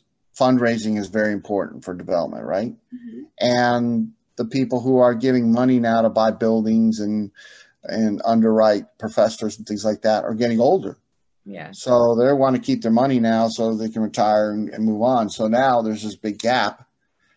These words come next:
Speaker 1: between the big money people that are older, that have been given money for, for decades, to now the next rung of folks that are coming up
Speaker 2: Mm-hmm.
Speaker 1: and maybe did not have as much of an association with the university.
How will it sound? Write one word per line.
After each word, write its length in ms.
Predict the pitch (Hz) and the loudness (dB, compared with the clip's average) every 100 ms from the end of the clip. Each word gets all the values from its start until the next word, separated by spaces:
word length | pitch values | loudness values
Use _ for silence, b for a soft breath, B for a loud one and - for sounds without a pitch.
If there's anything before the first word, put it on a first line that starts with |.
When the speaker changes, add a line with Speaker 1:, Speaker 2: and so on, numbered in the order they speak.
| _ | _
Speaker 1:
between 520 | 113 110 127 117 113 107 | -14 -8 -4 0 0 0
the 80 | |
big 280 | 92 117 120 | -2 -2 0
money 320 | 117 120 120 113 | 2 2 0 -2
people 540 | 123 113 - 113 113 | -4 -4 -2 0 2
that 140 | 113 110 | 2 2
are 120 | 107 | 4
older, 360 | 113 123 123 | 2 2 0
that 80 | 113 | 0
have 120 | 107 | 0
been 180 | 98 117 | 0 -2
given 180 | 120 117 | 0 0
money 240 | 117 113 | 0 -2
for, 300 | 110 113 110 - | -2 -4 -6 -8
for 100 | - 98 | -10 -2
decades, 680 | 123 123 104 98 95 - - _ _ _ | -2 0 -2 -2 -8 -12 -20 _ _ _
to 140 | - 120 | -8 -2
now 320 | 120 117 110 | 0 0 0
the 80 | 107 | 0
next 420 | 113 135 - - | 0 -2 -6 -6
rung 420 | 110 101 98 98 - - | -4 -4 -6 -12 -16 -8
of 200 | 104 - | -8 -8
folks 480 | - 113 107 101 | -6 0 0 0
that 100 | 107 | -8
are 60 | 107 | -10
coming 340 | - 117 110 117 | -6 -4 -2 0
up 320 | 139 220 - _ _ - | 2 0 -4 _ _ -16
Speaker 2:
Mm-hmm. 480 | 254 254 240 269 349 | -14 -14 -16 -12 -4
Speaker 1:
and 80 | |
maybe 240 | 123 123 120 | -2 0 -2
did 280 | 110 123 120 | -4 -2 0
not 340 | 120 123 120 | 0 -2 -2
have 180 | 131 123 | -2 -2
as 160 | 113 | -2
much 240 | 117 120 117 | -2 -2 -2
of 60 | |
an 40 | 113 | -2
association 680 | 110 117 110 113 110 110 110 | -2 -2 -4 -4 -6 -4 -6
with 100 | 107 | -4
the 80 | 110 | -2
university. 800 | 107 107 113 110 107 104 104 | -2 0 -2 -4 -6 -6 -8